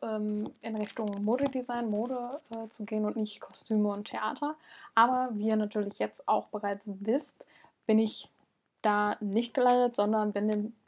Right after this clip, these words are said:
Theater sozusagen treu geblieben. Ähm,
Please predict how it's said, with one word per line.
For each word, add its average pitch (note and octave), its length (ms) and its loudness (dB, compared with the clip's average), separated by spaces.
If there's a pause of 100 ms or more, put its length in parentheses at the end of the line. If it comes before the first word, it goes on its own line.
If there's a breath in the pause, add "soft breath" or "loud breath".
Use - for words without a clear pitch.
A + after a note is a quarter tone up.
(100)
Theater G3+ 340 -2
sozusagen G#3 560 -8
treu A3 220 4
geblieben. F#3 360 -4 (720)
Ähm, G#3 540 -2